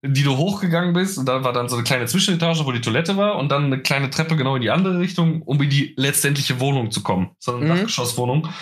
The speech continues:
Speaker 1: Ähm, und ich bin wohl mal besoffen nachts, äh, ausgerutscht oder so auf der Treppe, so dass ich mit der Hand gegen die Tür geschlagen bin und ein faustgroßes Loch in diese Badezimmertür, <laughs> äh, geschlagen habe. Aber nicht durchgehend. Also es war nur von der einen Seite.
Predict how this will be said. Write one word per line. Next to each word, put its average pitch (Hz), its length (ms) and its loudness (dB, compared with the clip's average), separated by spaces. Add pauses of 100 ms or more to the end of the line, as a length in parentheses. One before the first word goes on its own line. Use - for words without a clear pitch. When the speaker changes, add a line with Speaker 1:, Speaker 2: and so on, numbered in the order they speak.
(420)
Speaker 1:
Ähm, 127 400 0 (320)
und 147 200 0
ich 135 100 -4
bin 180 160 2
wohl 185 140 2
mal 160 140 2
besoffen 175 480 0
nachts, - 480 -2
äh, 147 340 0 (240)
ausgerutscht 135 560 0
oder 120 160 0
so 117 100 2
auf 110 100 -2
der 110 100 -2
Treppe, 113 340 0
so 147 100 -2
dass 143 180 0
ich - 60 -2
mit 135 120 -2
der 117 180 -2 (440)
Hand 190 340 0 (160)
gegen 214 380 0
die 196 120 4
Tür 226 180 0
geschlagen 127 400 0
bin 139 140 0
und 170 120 4
ein 131 100 0
faustgroßes 160 840 0
Loch 123 340 0
in 120 140 2
diese 135 160 2
Badezimmertür, 151 1040 0 (200)
<laughs> - 180 -6
äh, 131 280 0
geschlagen 147 520 0
habe. 131 340 0 (320)
Aber 165 140 0
nicht 208 180 -2
durchgehend. 123 500 0
Also 131 200 0
es 131 180 0
war 156 160 0
nur 180 320 0
von 160 140 0
der 151 100 2
einen 151 160 0
Seite. 123 380 -2